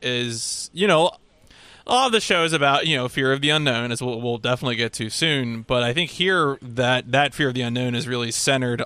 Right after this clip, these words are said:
on the people living in the ruins of Electric City, 'cause they really, it, it's a clear from their astonishment at the end that they don't know,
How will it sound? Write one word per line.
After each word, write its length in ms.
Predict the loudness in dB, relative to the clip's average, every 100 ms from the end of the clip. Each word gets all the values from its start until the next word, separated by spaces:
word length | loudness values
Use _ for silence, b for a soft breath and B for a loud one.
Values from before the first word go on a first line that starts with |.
| 0
on 520 | 2 2 0 -4 -6
the 100 | -8
people 340 | -2 -4 -4 -8
living 260 | -8 -8
in 80 | -10
the 100 | -6
ruins 320 | 0 2 2
of 100 | 0
Electric 380 | -2 -6 -8 -8
City, 320 | -4 -4 -4
'cause 160 | -4 0
they 120 | 2
really, 360 | 4 4 2 0 B B B B -2
it, 180 | -2 0
it's 180 | -2
a 60 | -2
clear 380 | _ -4 0 0
from 140 | 0
their 180 | 0 2
astonishment 680 | 2 2 0 0 -2 -4 -6
at 80 | -4
the 140 | -4
end 320 | -2 -2 -4 -6
that 160 | -4
they 140 | -2 -2
don't 380 | 0 2 2 -2
know, 520 | -4 -2 -4 -8